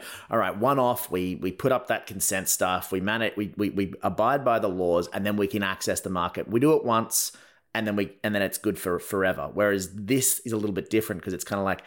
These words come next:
as you just said, like, data centers, there's infrastructure costs. And, you know, again, for Facebook and for Google and for the, the trillion dollar unicorns, it's, it's gonna annoy them and they're gonna have to reorder their business or make decisions. But it's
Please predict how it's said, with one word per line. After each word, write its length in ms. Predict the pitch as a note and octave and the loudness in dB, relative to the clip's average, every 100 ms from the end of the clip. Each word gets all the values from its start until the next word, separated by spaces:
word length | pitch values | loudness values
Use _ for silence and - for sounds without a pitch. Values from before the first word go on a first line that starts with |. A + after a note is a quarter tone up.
| - - - | -20 -20 -4
as 180 | F#2+ G2 | -2 0
you 80 | G#2+ | 2
just 220 | A2+ G#2+ | 2 4
said, 260 | F#3+ E3+ E2+ | 4 4 0
like, 300 | E2 - - | -6 -8 -2
data 280 | G#2+ C3+ C3 | 0 2 0
centers, 380 | G2 C#2+ A#1 | -2 -4 -8
there's 320 | E2+ F#2 G2+ G#2 | -2 2 2 2
infrastructure 640 | B2 - - F2+ - - | 0 -2 0 -2 -4 -8
costs. 400 | - C#2 - - | -4 -4 -4 -4
And, 240 | G2+ G#2 | -4 -2
you 60 | C3+ | 0
know, 120 | A2+ - | 0 -2
again, 340 | C3+ C#3 E2 | -2 -2 -2
for 120 | - | -6
Facebook 540 | - C3+ C#3 - B2+ G2+ | 0 0 0 0 0 -2
and 80 | |
for 120 | F2 F2 | -6 -4
Google 480 | G#2+ B2 B2 G#2 | 2 4 4 2
and 120 | F#2 D#2+ | 0 -2
for 120 | F2 | -2
the, 240 | F2+ F2 - - - - | -2 -2 -8 -20 -20 -14
the 40 | |
trillion 480 | - - - D3 C#3+ | -12 -6 0 4 4
dollar 220 | A#2+ G#2+ | 4 2
unicorns, 640 | F#2+ G#2 B2 - E2+ D#2+ G2+ | 2 2 0 -2 -4 -2 -2
it's, 340 | G2 - - G2 | -2 -4 -4 -2
it's 300 | G2 - - | 0 0 -2
gonna 220 | G#2 F2 | -2 0
annoy 340 | F2+ A2+ C3 | 2 4 4
them 200 | C3 B2+ | 4 2
and 120 | A2 | 0
they're 60 | F#2+ | 0
gonna 160 | E2 F2 | -2 -4
have 100 | - | -6
to 100 | E2+ | -2
reorder 340 | F#2+ F#2 F#2+ | 2 4 4
their 140 | F2 E2 | 2 0
business 480 | F#2+ G2 G2+ F#2 | 0 0 0 -2
or 80 | E2+ | -2
make 220 | E2 E2 | -4 -6
decisions. 500 | - - C#2+ D#2+ F2+ | -6 -4 -4 -6 -10
But 180 | - F#2+ | -4 -2
it's 300 | G#2 - - | 0 0 -2